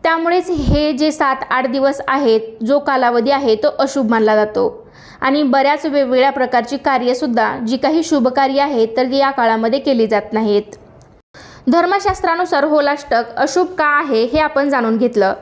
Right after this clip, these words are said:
आता ज्योतिषशास्त्र होलाष्टकाबद्दल काय सांगतं की त्यामुळे सुद्धा होलाष्टक अशुभ मानलं जातं, हे मी तुम्हाला यापुढे सांगते.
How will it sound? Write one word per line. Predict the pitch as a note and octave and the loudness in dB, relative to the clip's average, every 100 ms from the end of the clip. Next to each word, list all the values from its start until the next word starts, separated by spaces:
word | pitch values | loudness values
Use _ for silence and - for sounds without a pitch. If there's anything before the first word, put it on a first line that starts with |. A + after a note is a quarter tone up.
| - - - - - | -14 -20 -20 -16 -6
आता | - E4 | -2 0
ज्योतिषशास्त्र | C#4+ D#4 D#4 F#4+ G4 F4 E4+ C#4 C#4+ | 2 0 0 0 0 0 0 2 2
होलाष्टकाबद्दल | D4 C#4 C#4 - D#4 C#4+ C4 B3 C4 | 0 0 -2 -2 -2 0 0 0 -2
काय | C4+ D4 D#4 | 0 0 0
सांगतं | D#4+ D4+ D4+ | 0 -2 -2
की | D4+ C4 B3+ | -2 -2 0
त्यामुळे | B3+ C4 C4+ | 0 2 0
सुद्धा | C#4+ A#3+ C#4+ | -2 -2 0
होलाष्टक | D4 C4 B3+ B3 A#3 - | 2 2 0 0 -2 -2
अशुभ | C4+ D#4+ C4 | -2 0 0
मानलं | A#3+ A3 | 2 2
जातं, | G#3 G#3 G3 G#3 - - - - - | 0 0 -2 -2 -6 -20 -20 -20 -4
हे | E4+ | -2
मी | F4 | 0
तुम्हाला | F#4 C#4 C4+ | 0 0 2
यापुढे | D#4 C4+ B3 A3+ | 2 0 0 0
सांगते. | A#3 A#3 A3+ G#3 | 0 -2 2 0